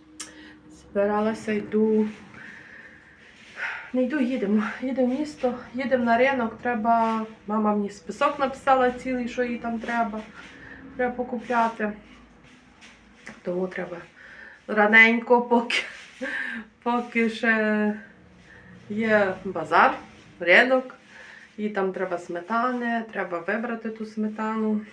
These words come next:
Я вже забула, коли я купляла, друзі. Ну, бо вже так тепер сметани нема. Е, одна нуська доїться, то, то небагато.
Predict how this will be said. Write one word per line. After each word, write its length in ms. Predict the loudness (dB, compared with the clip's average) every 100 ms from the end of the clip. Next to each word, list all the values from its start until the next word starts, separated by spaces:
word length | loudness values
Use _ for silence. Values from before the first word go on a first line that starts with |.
| -16 -6
Я 80 | -6
вже 120 | -4
забула, 340 | -4 -2 -4 -4
коли 100 | -6
я 80 | -6
купляла, 480 | -6 0 2 2
друзі. 300 | 0 -4 -12 -16 -14 -12 -10
Ну, 80 | -4
бо 80 | 0
вже 140 | 2 4
так 180 | 2
тепер 240 | 0 -2 -4
сметани 480 | -4 0 2 2 0
нема. 320 | 2 2 0 -8 -18 -20 -20 -20 -20 -6
Е, 120 | 0 2
одна 380 | 2 6 6
нуська 380 | 8 4 2 -2
доїться, 640 | -2 0 0 0 -4 -6 -8
то, 340 | -6 -4 -4 -8 -20 -20 _ _ _ _ _ _ _ _ _ -20 -20 -20 -20 -18 -14 -4
то 160 | 0 2
небагато. 680 | 2 0 -4 -6 -12 -18